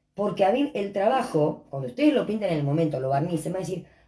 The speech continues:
"Ay, pero me quedó divino". Sí, pero esperen aunque sea un mes y van a ver cómo empieza como a ponerles, eh, a ponérseles amarillo. Porque no son barnices para pintar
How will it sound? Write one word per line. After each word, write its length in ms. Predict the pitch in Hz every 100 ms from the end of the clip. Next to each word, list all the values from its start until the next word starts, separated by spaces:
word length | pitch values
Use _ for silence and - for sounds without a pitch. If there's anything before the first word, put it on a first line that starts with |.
| -
"Ay, 140 | 262 196
pero 400 | 165 147 - -
me 120 | 143
quedó 220 | 143 190 285
divino". 560 | 262 311 180 139 - _ _ _
Sí, 340 | - 131 113 _ _ _
pero 200 | 127 127
esperen 360 | 117 175 202 165
aunque 240 | 147 143
sea 320 | 143 147 139 -
un 220 | 151 143
mes 360 | 190 294 - - _ _ _
y 80 | 135
van 160 | 156 190
a 80 | 175
ver 140 | 208
cómo 160 | 202 151
empieza 520 | 143 180 196 190 -
como 200 | 143 139
a 60 |
ponerles, 440 | 139 143 190 190 -
eh, 180 | 135 143 143
a 120 | -
ponérseles 680 | 143 170 - 180 165 -
amarillo. 640 | 147 131 175 233 - 120 - _ _ _ -
Porque 340 | 135 - 151
no 200 | 165 233
son 240 | 233 277 262
barnices 680 | 220 208 240 233 269 277 - _ _ _ _ _ _ _
para 340 | - 151 151 147
pintar 760 | 151 151 151 208 208 240 -